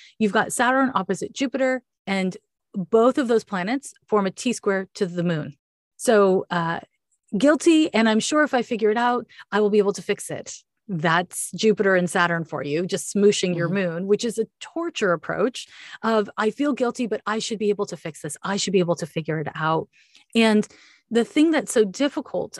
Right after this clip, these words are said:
Speaker 1: about this is you have Saturn in the seventh house. So one of the ways that you function in your intimate relationships, so whether it's a friendship,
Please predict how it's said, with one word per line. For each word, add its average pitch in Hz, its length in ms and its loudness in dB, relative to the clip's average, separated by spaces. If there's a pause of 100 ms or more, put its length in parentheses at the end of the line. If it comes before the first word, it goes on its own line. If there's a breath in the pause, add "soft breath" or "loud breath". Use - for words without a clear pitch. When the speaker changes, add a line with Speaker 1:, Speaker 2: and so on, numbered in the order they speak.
Speaker 1:
about 185 300 -4
this 185 220 -4
is 196 160 -4
you 220 60 -2
have 208 100 -6
Saturn 214 400 -4
in 208 80 -2
the 196 60 -4
seventh 170 380 -6
house. - 440 -6
So 202 460 2
one 214 380 2
of 214 140 -2
the 208 120 2
ways 220 520 -2
that 208 160 -2
you 185 300 -6 (240)
function 240 800 2
in 208 160 4
your 196 180 0
intimate 240 420 2
relationships, 175 880 -6
so 165 260 2
whether 165 260 2
it's 165 100 -6
a 180 40 -8
friendship, 226 380 0